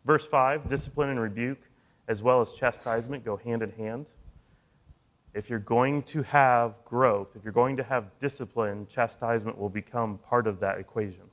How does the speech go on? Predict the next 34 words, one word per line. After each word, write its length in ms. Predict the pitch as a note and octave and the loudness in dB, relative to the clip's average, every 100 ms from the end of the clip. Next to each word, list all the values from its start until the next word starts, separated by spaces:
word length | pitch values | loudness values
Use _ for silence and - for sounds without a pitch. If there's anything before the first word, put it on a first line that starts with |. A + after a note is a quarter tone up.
| _ _ _ _ - - - - _ _ _ _ _ _ | _ _ _ _ -18 -18 -18 -20 _ _ _ _ _ _
Verse 280 | A#2+ C#3 - | 2 2 2
eight, 380 | A#2+ D3 - - _ _ _ _ | -4 -4 -8 -20 _ _ _ _
if 140 | B2 B2 | -8 0
you 100 | A#2 | 4
lack 240 | A#2 - | 4 2
discipline, 480 | C3+ C3 C#3+ D3 E3 - _ _ _ _ _ - - | -6 -6 -6 -6 -8 -18 _ _ _ _ _ -20 -16
<laughs> 1080 | A#2 - B2+ - _ - - - _ _ _ | -16 -12 -14 -14 _ -20 -20 -20 _ _ _
pretty 160 | A2+ A#2+ | -2 -2
strong. 460 | - F3+ D3 C#3+ - | 2 2 0 -4 -12
If 60 | G2 | -16
you 100 | G2+ | -2
lack 280 | G#2 A#2 - | 0 0 0
discipline, 440 | C#3 C#3 D3 D3 | -6 -6 -6 -4
you 120 | B2+ | -2
are 80 | A#2+ | -2
not 180 | A#2 A#2+ | 0 -2
a 60 | B2 | -2
son 240 | - A#2+ | -2 -2
of 100 | A2 | -2
God. 240 | A#2+ D3 - _ _ _ _ _ _ _ _ _ _ _ | -4 -4 -10 _ _ _ _ _ _ _ _ _ _ _
Where 240 | G2 G#2 B2+ | -2 4 4
are 100 | C3 | 4
you 200 | B2+ C3 | 0 -2
lacking 400 | G#2 G#2+ B2 A2+ | -2 -2 -6 -6
discipline? 460 | B2+ C#3 - F#2 _ _ _ _ _ _ _ _ _ _ _ _ _ _ _ _ _ - | -6 -8 -12 -18 _ _ _ _ _ _ _ _ _ _ _ _ _ _ _ _ _ -2
Verse 260 | A#2 C3 - | 0 0 0
nine, 380 | B2 C3 C#3+ A#2 | -2 0 -4 -4
discipline 400 | C#3+ - - C#3 | -4 -2 -2 0
and 60 | |
respect 360 | A#2+ - C#3 - | -2 -2 -6 -2
go 120 | A#2 | -4
hand 240 | G#2 B2 A2+ | -2 -4 -6
in 80 | |
hand. 460 | G#2+ C3+ C#3 C#3+ | -8 -6 -6 -6